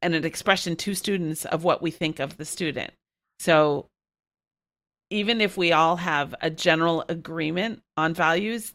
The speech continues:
the way we express them because of our personalities is going to change. So I think that's where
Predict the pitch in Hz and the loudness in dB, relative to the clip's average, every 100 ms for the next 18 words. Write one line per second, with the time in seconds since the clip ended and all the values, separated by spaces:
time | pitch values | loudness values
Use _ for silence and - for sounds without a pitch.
0 | - 160 160 165 151 - - 147 165 - | -2 2 2 2 -2 -4 -6 -6 -6 -4
1 | 208 208 180 170 147 151 143 143 160 - | -2 -2 -4 -4 -4 -2 -2 -4 -6 -6
2 | 156 131 151 170 160 143 - 131 139 - | -2 0 0 -2 -4 -6 -4 -4 -4 -10
3 | - - - - _ _ _ _ - 170 | -10 -10 -14 -16 _ _ _ _ 2 4
4 | 196 180 170 151 - 165 151 147 | 2 2 4 4 2 4 4 2